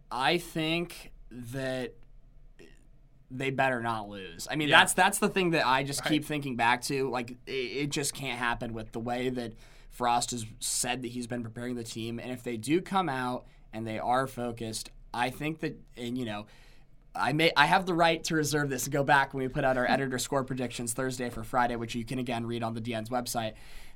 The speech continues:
Speaker 1: But I think Nebraska wins by ten. I think that Nebraska's offense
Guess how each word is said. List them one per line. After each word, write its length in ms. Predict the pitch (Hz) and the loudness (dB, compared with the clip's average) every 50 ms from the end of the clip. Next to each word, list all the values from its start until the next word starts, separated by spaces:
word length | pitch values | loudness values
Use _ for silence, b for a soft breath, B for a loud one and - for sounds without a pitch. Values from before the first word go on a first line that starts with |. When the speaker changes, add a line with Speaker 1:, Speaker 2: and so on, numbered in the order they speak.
| B - | B 2
Speaker 1:
But 80 | 143 139 | 6 8
I 140 | 147 170 | 8 8
think 200 | 170 - 214 208 | 6 4 2 4
Nebraska 520 | 170 165 143 147 147 143 143 139 - - 143 | 4 2 2 6 6 6 6 4 2 -2 0
wins 260 | 139 135 135 135 127 | 0 0 0 0 0
by 160 | - 120 113 | 2 0 0
ten. 400 | 113 - - - 110 101 98 101 | 0 -4 -6 -6 -4 -4 -4 -4
I 240 | 87 - 104 135 170 | -4 0 2 2 2
think 320 | - - - 196 196 190 | 2 0 0 -2 -2 -2
that 140 | - - - | -4 -6 -6
Nebraska's 520 | 139 135 139 131 127 127 123 - 135 131 131 - | -4 -2 0 0 0 0 -2 -4 -6 -6 -6 -2
offense 680 | 117 120 127 131 135 - 147 160 180 185 - - - | 0 0 0 0 0 -2 -4 -2 -2 -2 -4 -4 -6